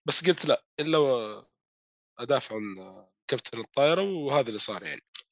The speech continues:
كذلك في، آه، شغلة ضايقتني، آه، أو في شغلة ضايقتني في اللعبة. آه، ممكن ما هو زي الجزء الثاني يعني، بس شيء طبيعي أتوقع، لأن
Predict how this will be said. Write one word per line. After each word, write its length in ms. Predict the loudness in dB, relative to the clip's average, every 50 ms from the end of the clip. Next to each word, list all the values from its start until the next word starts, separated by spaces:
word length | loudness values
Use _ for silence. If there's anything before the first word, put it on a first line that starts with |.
| _ _ _ _ _ _ _ _ _ _ _ _ 0
كذلك 400 | 4 6 8 8 8 6 4 2
في، 440 | 0 0 2 2 2 2 2 0 0 0 -2
آه، 300 | -2 -4 -4 -6 -2 0
شغلة 580 | 2 2 2 2 2 2 2 2 0 0 -4
ضايقتني، 720 | -6 -6 -2 0 2 2 2 0 -2 -2 -2 -4 -4 -4 -6 _ _ _ _ _ _ _ _ _ _ _ _ _ -20 -14
آه، 640 | -10 -8 -8 -8 -8 -10 -12 -12 -14 -14 -14 -14 -14 -12 -14 -14 -14 -14 -12 -12 -10 -6 -2
أو 100 | -2 0
في 140 | 0 2 2
شغلة 400 | 4 4 6 6 6 6 4 4
ضايقتني 420 | 4 2 2 2 0 -2 -4 -6
في 100 | -10 -10
اللعبة. 400 | -6 -4 -4 -2 -2 -2 -4 -6 -6 _ -20 _ _ _ _ _ _ _ _ _ _ _ _ _ _ _ _ _ _ -10
آه، 540 | -6 -4 -2 -2 -2 -2 -2 -4 -6 -8 -6 -2
ممكن 340 | -2 0 0 0 0 2
ما 80 | 2 4 4
هو 60 | 4
زي 200 | 4 2 0 0
الجزء 280 | 0 -2 -4 -4 -4 -4
الثاني 400 | -4 -4 -2 0 0 0 0 -2
يعني، 340 | -4 -4 -4 -6 -6 -8 -8 -12 _ -2
بس 120 | 0 2 4
شيء 140 | 6 4 4
طبيعي 320 | 4 4 2 4 4 4
أتوقع، 380 | 2 0 -4 -6 -6 -6 -8 -10
لأن 280 | -8 -8 -8 -8 -10